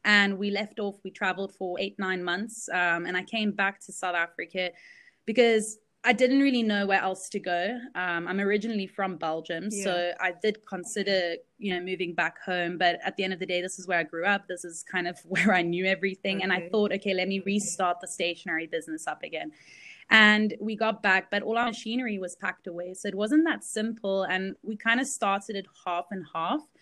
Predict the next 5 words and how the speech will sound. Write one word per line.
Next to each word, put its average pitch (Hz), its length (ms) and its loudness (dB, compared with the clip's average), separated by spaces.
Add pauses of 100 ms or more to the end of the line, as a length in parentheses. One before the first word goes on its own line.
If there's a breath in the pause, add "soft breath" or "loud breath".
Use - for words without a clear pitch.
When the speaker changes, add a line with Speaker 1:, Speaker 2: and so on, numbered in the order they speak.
(280 loud breath)
Speaker 1:
So 208 440 4
we 202 200 -2
ended 220 320 0
up, 190 260 -2 (100)
um, 170 500 0